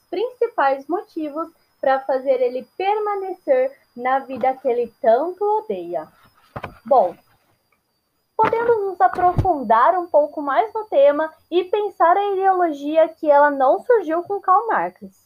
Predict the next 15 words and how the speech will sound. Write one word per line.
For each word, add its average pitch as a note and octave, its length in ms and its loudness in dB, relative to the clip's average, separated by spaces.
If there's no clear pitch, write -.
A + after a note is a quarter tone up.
A C#4 160 4
ideologia, E4+ 640 0
ela C#4+ 220 2
vem D#4+ 240 -6
da F4 120 0
ideia D4+ 240 0
do D4+ 120 -6
francês, C#4+ 680 -4
que B3 120 -16
seria G#3 400 -4
a G3+ 80 -2
ideia C#4 520 2
mais A#3+ 400 -2
a C4 80 4
logia, G#3 580 -2